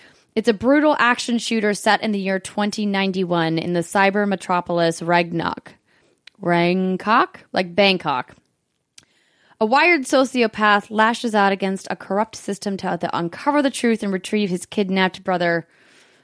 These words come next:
under the guidance of a secretive hacker friend. So you play this guy who has this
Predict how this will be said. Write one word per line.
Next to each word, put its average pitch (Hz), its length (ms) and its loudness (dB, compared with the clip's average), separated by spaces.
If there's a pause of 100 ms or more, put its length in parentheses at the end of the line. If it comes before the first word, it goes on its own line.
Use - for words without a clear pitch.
(100)
under 254 240 2
the 226 100 2
guidance 202 340 0
of 180 100 -4
a 180 60 -2
secretive 202 480 -4
hacker 165 320 -2
friend. - 420 -10 (260)
So 226 320 4 (360)
you 247 100 2
play 320 200 0
this 330 140 0
guy 165 540 -2 (120)
who 226 100 -2
has 220 300 0
this 214 280 -4